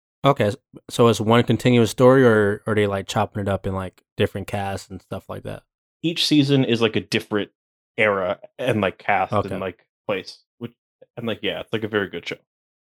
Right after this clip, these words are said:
Speaker 1: So season one is pretty much, like, the, the, the best season for you?
Speaker 2: Um, I haven't watched the rest, and I've kinda just, like, now I wanna go. So I think, um,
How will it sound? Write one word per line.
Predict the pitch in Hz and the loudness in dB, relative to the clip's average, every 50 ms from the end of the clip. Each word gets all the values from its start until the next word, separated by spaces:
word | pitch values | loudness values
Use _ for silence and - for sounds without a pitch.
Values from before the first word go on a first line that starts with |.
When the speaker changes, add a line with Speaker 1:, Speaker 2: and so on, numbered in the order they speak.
| _ | _
Speaker 1:
So | - 135 123 | 0 2 2
season | 107 - - 135 127 117 117 117 110 107 | 2 2 2 2 4 4 4 4 2 2
one | 110 113 113 110 110 107 110 110 - _ _ _ _ _ _ _ _ _ | 2 2 2 2 2 0 -2 -4 -8 _ _ _ _ _ _ _ _ _
is | 117 110 98 - | -4 -4 -4 -4
pretty | - - - - | -6 -4 -2 0
much, | 104 101 95 - - - | 0 0 -2 -2 -4 -6
like, | 101 98 - _ | -6 -6 -4 _
the, | - 101 92 - _ _ _ | -6 -6 -6 -8 _ _ _
the, | - 107 101 - _ _ - | -2 -2 -2 -2 _ _ -4
the | 135 117 107 104 104 101 101 101 101 101 104 - _ | -2 0 0 0 0 0 -2 -2 -4 -8 -10 -4 _
best | 120 113 107 - | 2 2 2 2
season | - 123 113 113 123 123 - _ _ | -2 -2 -2 -2 -4 -6 -8 _ _
for | - 131 | 0 0
you? | 123 135 143 - _ _ _ _ _ _ _ _ - | 0 0 0 -4 _ _ _ _ _ _ _ _ -6
Speaker 2:
Um, | 120 127 135 139 147 147 143 139 131 - _ _ _ | -4 -2 0 2 2 2 2 0 -2 -4 _ _ _
I | - 135 143 151 147 147 147 135 123 - _ - | -2 0 0 0 0 0 -2 -2 -4 -6 _ -14
haven't | - - 120 120 123 120 120 117 - _ _ _ _ _ _ _ _ _ | -8 -6 -6 -4 -2 -2 -2 -4 -4 _ _ _ _ _ _ _ _ _
watched | - 110 107 107 - - _ _ _ | -2 0 0 0 0 -4 _ _ _
the | - 104 | -6 -6
rest, | 95 98 98 123 139 - - _ | -4 -4 -4 -4 -4 -6 -10 _
and | 110 107 | -6 -6
I've | 104 - | -6 -2
kinda | - 117 107 104 104 | -2 0 0 0 -2
just, | - - | -4 -4
like, | 104 101 92 - _ _ _ _ | -4 -4 -4 -6 _ _ _ _
now | - 107 110 107 101 101 | -4 -2 0 2 2 2
I | 101 | 2
wanna | 101 101 98 98 95 | 2 2 0 0 0
go. | 87 104 95 92 85 - | -2 -2 -2 -2 -4 -6
So | - - | -6 -6
I | 120 131 | -4 -4
think, | 123 - | -2 0
um, | 113 101 98 101 95 98 | 0 0 0 -4 -8 -12